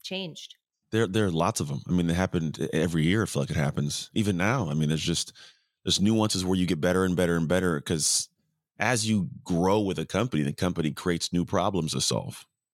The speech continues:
Speaker 2: It's just the nature of it, which means you get new people to come in, which means you have new problems to solve yourself. But I think if I go back to the days of the gym business, it was at first, like, how do I get these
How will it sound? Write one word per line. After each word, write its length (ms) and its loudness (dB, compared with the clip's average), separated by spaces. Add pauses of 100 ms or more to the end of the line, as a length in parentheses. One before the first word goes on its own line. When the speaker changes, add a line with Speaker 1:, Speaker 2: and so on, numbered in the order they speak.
(260)
Speaker 2:
It's 100 -8
just 80 -10
the 60 -4
nature 360 0
of 120 0
it, 40 -6
which 200 -6
means 280 0
you 80 2
get 200 -2
new 120 0
people 360 -2
to 60 -2
come 260 -2
in, 120 -2
which 180 -4
means 180 0
you 60 0
have 100 -4
new 140 -2
problems 320 0
to 40 -2
solve 220 2
yourself. 380 -2 (500)
But 100 2
I 80 2
think 300 -6
if 180 -4
I 40 0
go 140 0
back 240 0
to 80 -4
the 80 -4
days 160 2
of 60 -6
the 80 -4
gym 300 0
business, 300 -2
it 40 0
was 100 0
at 100 -6
first, 300 -2
like, 120 -2
how 120 0
do 120 2
I 40 2
get 220 -2
these 300 0